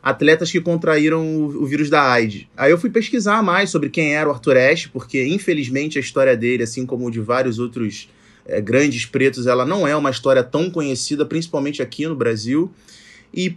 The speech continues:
nessa pesquisa eu fiquei encantado, e vocês vão entender no episódio de hoje o porquê. O Arthur Ashe é um americano que nasceu em mil novecentos e quarenta e três, no estado da Virgínia, a cidade de Richmond, que foi a capital dos Estados Confederados da América.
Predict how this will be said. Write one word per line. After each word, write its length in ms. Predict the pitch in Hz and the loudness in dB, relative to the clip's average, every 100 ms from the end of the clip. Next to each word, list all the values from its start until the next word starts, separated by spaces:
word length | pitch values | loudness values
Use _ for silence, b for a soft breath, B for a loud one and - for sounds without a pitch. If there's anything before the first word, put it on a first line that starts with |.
| - | -4
nessa 320 | 151 170 180 | 0 0 0
pesquisa 480 | 175 170 - 185 190 | 0 -2 0 2 2
eu 60 | |
fiquei 260 | 185 170 185 | 0 -2 -2
encantado, 880 | 190 185 202 180 165 156 156 165 165 | -2 -2 -2 0 4 4 4 0 -2
e 100 | 139 | -6
vocês 320 | 131 135 143 | -6 -4 -4
vão 140 | 127 139 | -4 -6
entender 500 | 139 135 120 131 131 | -4 -2 0 0 0
no 80 | |
episódio 420 | 123 123 120 120 120 | -2 -2 0 0 -2
de 120 | 127 | -2
hoje 180 | 123 127 | -2 -2
o 60 | |
porquê. 480 | 120 160 - 110 98 - b b b b - | -4 -6 -4 -6 -6 -10 b b b b 0
O 80 | |
Arthur 260 | 160 170 190 | 0 4 6
Ashe 260 | 175 185 214 | 6 4 0
é 40 | |
um 80 | 202 | 2
americano 520 | 196 190 185 165 185 | 2 0 2 2 2
que 80 | 175 | 0
nasceu 300 | 143 131 151 | -4 -2 -2
em 60 | |
mil 180 | 147 160 | 0 0
novecentos 400 | 185 170 - 165 | 0 -2 -2 -4
e 20 | |
quarenta 360 | 165 156 160 170 | 0 0 2 0
e 40 | |
três, 600 | 156 - 143 156 185 - | -2 0 0 0 -4 -10
no 120 | - 123 | -6 -4
estado 460 | 113 - 151 170 | -4 2 2 4
da 100 | 147 | 2
Virgínia, 640 | 127 127 110 123 156 165 165 b b b b | 0 -2 -2 -2 -2 -4 -10 b b b b
a 80 | - | -10
cidade 380 | 120 127 127 127 | -6 0 2 2
de 100 | 120 | 0
Richmond, 540 | 120 151 165 160 147 | -2 -2 -2 -2 -4
que 80 | 139 | -6
foi 220 | - 135 | -4 0
a 200 | 135 131 | 2 0
capital 480 | 120 131 - - 170 | -2 -4 -4 2 4
dos 160 | 180 170 | 2 -4
Estados 440 | - - 156 156 | -4 -2 -2 -2
Confederados 680 | 160 139 147 143 127 135 131 | -8 -4 0 2 4 0 0
da 80 | 139 | -2
América. 560 | 127 120 107 107 90 | 0 0 -2 -4 -10